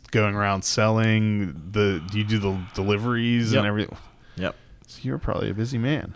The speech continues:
Speaker 2: I am a very busy
Speaker 1: <laughs> So
Speaker 2: person.
Speaker 1: so definitely, I've, <laughs> well, one, that's great
Speaker 2: Yeah.
Speaker 1: that you are, 'cause that means
Speaker 2: Yeah.
Speaker 1: people are buying your beer.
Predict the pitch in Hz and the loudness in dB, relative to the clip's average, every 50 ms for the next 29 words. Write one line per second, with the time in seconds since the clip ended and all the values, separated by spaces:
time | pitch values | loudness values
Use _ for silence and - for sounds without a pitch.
0 | - - 101 120 127 131 135 135 135 139 139 135 135 135 127 117 110 117 120 120 | -6 -4 -2 0 2 2 2 2 2 2 0 2 2 0 0 2 2 4 4 4
1 | 120 120 117 117 117 113 113 104 107 104 104 95 104 110 - 95 98 95 95 95 | 4 4 4 4 4 2 2 4 4 4 4 4 2 2 2 2 2 2 2 2
2 | 98 98 - - 90 90 90 90 87 87 - - 127 123 117 110 110 113 123 135 | 2 0 -4 -4 -4 -2 -2 -2 -2 -4 -2 2 4 4 4 4 4 4 4 6
3 | - - 139 104 110 110 113 110 113 117 113 113 113 311 320 - - - 143 151 | 6 6 4 4 4 6 4 4 4 6 6 6 6 4 2 2 2 2 4 6
4 | 165 151 135 113 - 113 117 123 143 170 170 131 107 101 104 95 95 - - - | 6 6 4 2 2 4 6 6 6 6 6 4 4 2 2 2 0 0 0 0
5 | 107 110 120 117 92 101 - - - 101 98 - 101 98 92 92 82 - - 104 | 2 4 4 2 2 0 -4 -8 -10 -8 -4 0 2 4 4 2 0 0 0 2
6 | 98 95 92 92 92 92 117 127 - - 104 92 90 92 95 92 92 85 90 98 | 4 4 6 6 4 4 2 0 -2 -4 -2 0 0 0 0 0 0 0 -2 -2
7 | - - 110 104 - 101 98 101 104 101 98 95 92 87 90 110 107 104 98 95 | -2 -2 0 2 2 2 4 4 4 2 2 2 0 0 2 2 2 4 4 2
8 | 92 | 0